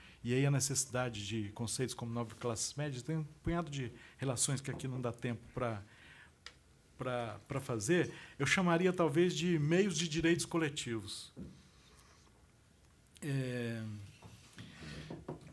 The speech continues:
há, há uma série de problemas no meio do caminho. É, eu venho trabalhando com essa questão também. É, é, o Estado não consegue,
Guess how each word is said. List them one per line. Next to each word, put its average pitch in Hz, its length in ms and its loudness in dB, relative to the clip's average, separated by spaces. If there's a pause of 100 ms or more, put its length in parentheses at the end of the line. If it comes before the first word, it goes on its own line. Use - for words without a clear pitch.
(1400)
há, 180 260 -2
há 208 40 2
uma 220 160 4
série 220 400 6
de 185 140 -2
problemas 196 640 2
no 156 100 2
meio 156 180 6
do 151 100 0
caminho. 156 600 4 (600)
É, 156 180 -4
eu 170 100 8
venho 190 180 4
trabalhando 156 420 2
com 156 80 0
essa 143 160 0
questão 143 380 0
também. 143 480 2
É, 123 520 -2 (500)
é, 143 160 -6
o 165 120 2
Estado 180 480 4
não 196 200 2
consegue, 143 960 2